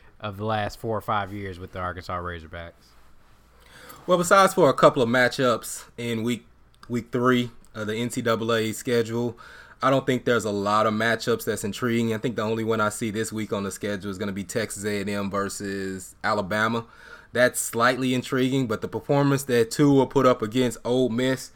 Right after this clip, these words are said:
Speaker 2: I really don't have any faith outside of L S U, Georgia, maybe Auburn, that anybody would come within thirty to forty points of Alabama.
Speaker 1: Yeah,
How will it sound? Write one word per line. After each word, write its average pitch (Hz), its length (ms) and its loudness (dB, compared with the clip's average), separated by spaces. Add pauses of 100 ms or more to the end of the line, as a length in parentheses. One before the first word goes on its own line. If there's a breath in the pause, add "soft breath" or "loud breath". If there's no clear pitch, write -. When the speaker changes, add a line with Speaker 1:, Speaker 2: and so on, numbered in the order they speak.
(300 soft breath)
Speaker 2:
I 127 80 4
really 127 260 4
don't 113 180 0
have 117 180 2
any 110 160 -4
faith 110 440 -2 (300 soft breath)
outside 110 480 0
of 92 160 -8
L 113 180 0
S 107 200 -6
U, 107 420 -4
Georgia, 104 640 -2
maybe 110 600 -2
Auburn, 120 500 2 (300 loud breath)
that 113 160 -6
anybody 113 500 0
would 101 160 -4
come 117 160 -2
within 101 300 -6 (100)
thirty 113 240 2
to 98 80 -8
forty 104 260 -4
points 104 320 -4
of 92 120 -8
Alabama. 87 520 -8 (840 soft breath)
Speaker 1:
Yeah, 101 300 -8